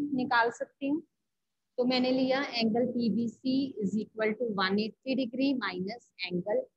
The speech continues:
A B C। यहाँ से ये चीज ले ली। अब पीबीसी equal to one eighty minus A B C, इसको मैंने ले लिया इक्वेशन नंबर वन।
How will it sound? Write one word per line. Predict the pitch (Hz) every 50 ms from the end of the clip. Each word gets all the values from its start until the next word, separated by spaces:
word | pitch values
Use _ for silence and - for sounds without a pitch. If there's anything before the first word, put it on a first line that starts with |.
| _ _ _ _ _ -
A | 214 202 196 208
B | 190 165 170 175 180 202 233 - - _ _
C। | - - - 214 156 - _ _ _ -
यहाँ | 202 208 208 214 220
से | 208 - 269
ये | 285 359 359 _ _ _ - 202 202 190 170
चीज | 160 - - 165 _ _ _
ले | 165 151
ली। | 143 135 _ _ _ _ _ _ _ _ _ _ _ _ _ _ _ _ _ _ _ _ _ _ _ _ _ _ _ _ _ _ _ _ _ _ _ _ _ _ _ _ _ _ _ _ _ _ _ _ _ _ _ _ _ _ - - _ _ _ _ _ _ _ 113 _ _ _ - - - - - _ _ _ _ _ _ _ _ _ _ _ _ _ _ _ _ _ _ _ _ _ - _ _ -
अब | - 254 277 269 330 359 - - - - -
पीबीसी | 302 302 302 277 320 330 330 - 330 330 330
equal | 330 330 320 320 311 330
to | 330 294
one | 302 294 294 302 311
eighty | 294 294 294 - - 311 294
minus | 302 285 285 285 285 294 294 -
A | 294 285
B | 240 285 302
C, | 277 - 320 339 370 - -
इसको | 262 262 - -
मैंने | 277 285 277 269 277
ले | 269 262 254
लिया | 247 254 269 269
इक्वेशन | 254 - - - - 226 220 220 - - 233 226
नंबर | 220 202 190 185 190 254 311 - - _ _ _ _ -
वन। | 196 190 175 151